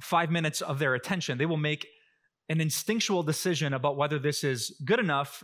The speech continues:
and worthy enough of their attention. And do you know how they often do it? Based on how many people are sitting in these three rows.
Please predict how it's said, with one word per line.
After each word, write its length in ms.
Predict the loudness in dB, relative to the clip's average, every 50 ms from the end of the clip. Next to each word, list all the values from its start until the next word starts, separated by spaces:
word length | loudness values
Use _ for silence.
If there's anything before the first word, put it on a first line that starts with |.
| _ -6
and 220 | -4 -4 -2 0
worthy 300 | 2 2 4 4 2 2
enough 340 | 0 2 0 0 -2 -2 -4
of 160 | -6 -4 -2
their 140 | 0 0 0
attention. 460 | 0 -2 -4 -6 -4 -4 -4 -4 -4
And 120 | -4 -4 -2
do 80 | -2
you 40 | 0
know 80 | 0 2
how 120 | 0 0
they 100 | 0 2
often 240 | 0 0 0 -2 -6
do 140 | -4 -2 -2
it? 180 | -4 -4 -8 _ _ _ _ _ _ _ _ _ _ _ _ _ _ _ _ _ _ _ _ _ _ _ _ _ _ _ _ _ _ _ -20 _ -20 _ -20 -20 -20 -20 -20 -20 -20 _ _ _ _ _ _ _ _ _ _ _ _ -6
Based 180 | -4 -4 -2
on 80 | -2 -2
how 80 | -2
many 140 | -2 -2 -2
people 240 | -2 -4 -4 -2 -2
are 60 | -4
sitting 440 | -2 -2 -4 -4 -4 -4 -6 -8 -10 _ _ _ _ _ _ _ _ _ _ _ _ _ _ _ _ _ _ _ _
in 120 | -8 -6 -4
these 200 | -4 -4 -6 -2
three 140 | -2 0 0
rows. 320 | 2 0 0 -2 -6 -12